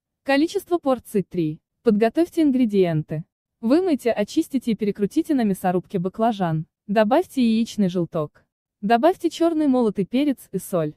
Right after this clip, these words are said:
Всыпьте манку и хорошо всё перемешайте. Взбейте миксером яичный белок.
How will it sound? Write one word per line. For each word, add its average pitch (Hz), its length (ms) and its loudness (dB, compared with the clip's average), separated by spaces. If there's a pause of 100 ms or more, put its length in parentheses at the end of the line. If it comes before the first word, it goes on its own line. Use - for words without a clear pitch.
(200)
Всыпьте 285 440 -4
манку 339 320 0
и 269 80 4
хорошо 226 380 -2
всё 214 180 -6
перемешайте. 180 840 -4 (400)
Взбейте 214 540 2
миксером 214 420 0
яичный 196 500 0
белок. 160 460 -4